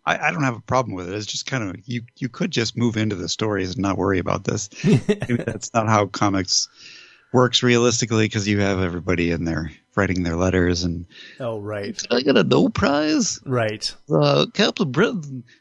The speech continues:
Speaker 1: his blunder factor, uh, it seems to have disappeared.
Speaker 2: <laughs> I mean, I think we're introducing Blunder Jinx here, and then we're solving Blunder Jinx here.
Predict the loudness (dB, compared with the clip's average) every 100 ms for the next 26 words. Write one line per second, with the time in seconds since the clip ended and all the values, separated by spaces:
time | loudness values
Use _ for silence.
0 | _ -8 -8 -4 2 2 2 0 2 0
1 | 0 -4 -4 0 0 0 0 -2 -6 -8
2 | -8 -6 -2 2 2 4 2 4 2 2
3 | 2 2 2 0 -2 -2 -4 -8 -8 -2
4 | -2 -2 -6 -6 -12 -12 _ -20 -20 -20
5 | _ _ 0 2 4 2 2 2 0 2
6 | 0 2 0 0 -2 0 4 4 4 2
7 | 2 -2 -2 -2 -4 -6 -6 -6 -6 -8
8 | -6 -6 -6 -6 -4 -4 -4 -2 0 2
9 | 2 -2 -4 -6 -6 -8 -10 -10 -10 -10
10 | -10 -12 -12 -18